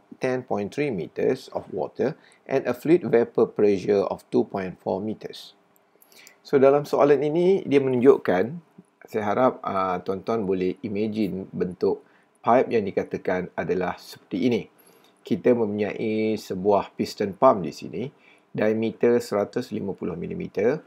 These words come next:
stroke empat ratus milimeter, maknanya panjang ia bergerak daripada sini ke sini adalah empat ratus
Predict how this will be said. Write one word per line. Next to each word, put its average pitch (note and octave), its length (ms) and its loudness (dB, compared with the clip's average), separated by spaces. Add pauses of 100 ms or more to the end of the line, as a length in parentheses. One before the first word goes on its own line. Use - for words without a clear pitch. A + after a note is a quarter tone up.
(340)
stroke - 560 4
empat B2+ 320 2
ratus A2 560 -2
milimeter, F#2+ 800 -4
maknanya G#2 640 -6 (240)
panjang G2 320 -4
ia F#2 160 -4
bergerak G2+ 480 0 (480)
daripada F2+ 480 -4
sini G2+ 400 -4
ke - 160 -14
sini G#2 400 -6
adalah E2+ 320 -4
empat A#2+ 320 -4
ratus - 320 -12